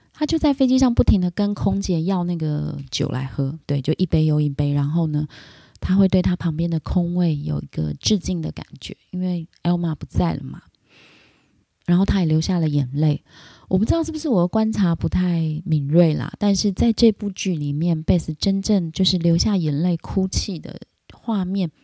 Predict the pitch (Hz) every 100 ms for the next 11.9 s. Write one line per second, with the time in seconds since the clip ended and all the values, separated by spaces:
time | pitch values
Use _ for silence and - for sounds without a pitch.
0 | _ 165 170 160 175 170 151 139 143 _
1 | 156 147 147 - - - - 208 202 302
2 | 320 277 240 - 214 208 - 208 202 202
3 | 202 - 190 175 175 160 220 202 196 202
4 | 175 - - - - - 226 202 175 151
5 | 180 170 185 151 147 175 151 147 - 160
6 | 156 - - 123 - - _ _ _ _
7 | - 240 254 175 - 147 151 - - _
8 | _ _ _ - 226 202 180 196 180 180
9 | 165 - - 170 - 208 208 170 156 156
10 | - 165 160 - 165 - _ - - -
11 | - _ 185 175 - 185 165 156